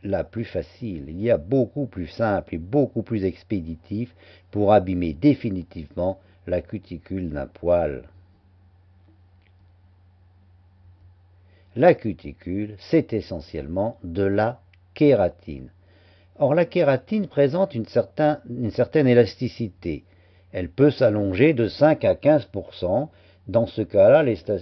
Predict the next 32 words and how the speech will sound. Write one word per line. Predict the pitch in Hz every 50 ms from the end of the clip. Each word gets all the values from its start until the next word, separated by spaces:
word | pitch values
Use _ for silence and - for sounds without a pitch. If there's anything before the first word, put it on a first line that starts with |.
| 95
l'élasticité | 104 104 104 104 107 98 - - 101 90 - - 98 - - 165 165 - 135
est | 117 110
réversible, | 101 135 147 123 123 117 - - - - - 90 107 131 160 147
c'est-à-dire | 117 120 98 - 104 101 110 117 - -
que | _ 104
le | 90 90
matériau | 85 92 110 120 - - 92 80 82 95 123 139
reprendra | 147 127 - - - 90 85 - 117 135
la | 123 - 123
forme | - - - 135 131 117 101
qu'il | - - - 110 95 80
avait | 73 73 65 73 90 104 123 123 - - _ _ _ - _ _
avant | - 110 98 95 90 107 127 147
qu'on | - - 107 98 92
exerce | 90 87 80 82 85 120 143 139 - -
un | 90 80 82
effort | 80 76 - - - 123 131 127 - -
sur | - - 110 98 95
lui. | 98 92 87 80 69 - _ _ _ _ _ _ _ _ _ _ _
Mais | - 95 101 104 104 - _
au-delà | 185 185 202 208 156 123 127 120 113 117 135 160 175 165
de | 120 98 92
quinze | 85 - - 143 151 143
pour | - - 95 85 -
cent, | - - 170 190 185
ce | - - 120
n'est | 107 101 101
plus | 95 - 170 175
le | 165 165 156
cas. | - - 180 170 156
La | 127 101 85
déformation | 92 95 92 - 98 82 82 82 85 85 - - 175 185 -